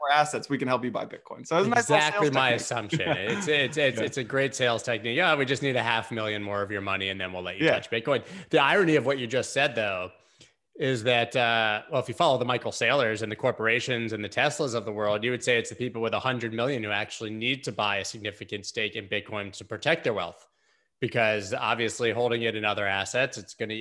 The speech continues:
Speaker 2: either depreciate or be inflated away, certainly if they hold it in dollars. So I'm actually, like, a bit surprised, or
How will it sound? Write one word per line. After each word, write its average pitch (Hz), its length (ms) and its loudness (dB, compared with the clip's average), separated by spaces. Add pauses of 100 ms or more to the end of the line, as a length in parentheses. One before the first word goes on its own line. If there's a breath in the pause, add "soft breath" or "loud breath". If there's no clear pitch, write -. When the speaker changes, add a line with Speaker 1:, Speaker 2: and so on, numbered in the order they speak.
Speaker 2:
either 110 260 -2
depreciate 107 600 -2
or 104 120 -2
be 104 120 -4
inflated 98 460 -6
away, 107 300 2
certainly 95 360 -8
if 92 120 -8
they 95 160 -2
hold 101 280 -6
it 98 100 -8 (460)
in 110 160 -4
dollars. 107 460 -2
So 127 100 -2
I'm 135 140 2
actually, 143 560 2
like, 131 280 0
a 131 260 2
bit 139 200 -2
surprised, 135 480 0
or 117 260 0